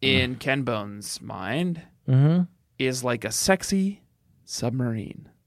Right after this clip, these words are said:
Speaker 1: Okay. Perfect. And thanks for bringing Ken Bone back into our discourse.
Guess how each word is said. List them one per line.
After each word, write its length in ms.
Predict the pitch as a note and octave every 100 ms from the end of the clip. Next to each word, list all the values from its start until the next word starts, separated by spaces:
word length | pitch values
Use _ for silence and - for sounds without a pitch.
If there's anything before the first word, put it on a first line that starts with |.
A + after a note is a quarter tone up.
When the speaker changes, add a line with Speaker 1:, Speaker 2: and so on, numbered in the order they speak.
| _ -
Speaker 1:
Okay. 380 | D3 C3+ F#2 - - _ _ _ _ -
Perfect. 540 | E2+ - - - - _ _ _ _ _ G2
And 920 | G2+ G#2 G#2 G2+ G#2 G#2 G#2 G#2 G2+
thanks 200 | A2+ A2
for 400 | B2+ B2+ B2 A#2
bringing 380 | A2 B2 C3 B2+
Ken 340 | - C3+ C#3+
Bone 400 | C3+ C#3+ D3 D3
back 260 | C#3 D3 -
into 340 | C#3+ C#3+ C#3+
our 600 | C3+ C3+ C3+ C3+ C3+ C3+ B2 - _
discourse. 1120 | D#3 E3+ - - B2+ B2 A2 E2 - - -